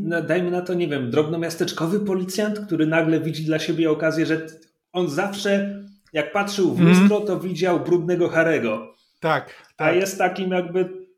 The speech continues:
Speaker 1: trochę, trochę grubym gościem, ewidentnie już najlepsze lata ma za sobą, ale to jest ta, ta okazja, żeby on był tym, kim,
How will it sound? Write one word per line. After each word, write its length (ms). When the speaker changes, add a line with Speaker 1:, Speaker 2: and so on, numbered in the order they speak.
Speaker 1:
trochę, 380
trochę 360
grubym 440
gościem, 680
ewidentnie 580
już 160
najlepsze 400
lata 300
ma 120
za 120
sobą, 680
ale 180
to 100
jest 220
ta, 280
ta 180
okazja, 360
żeby 240
on 160
był 160
tym, 220
kim, 360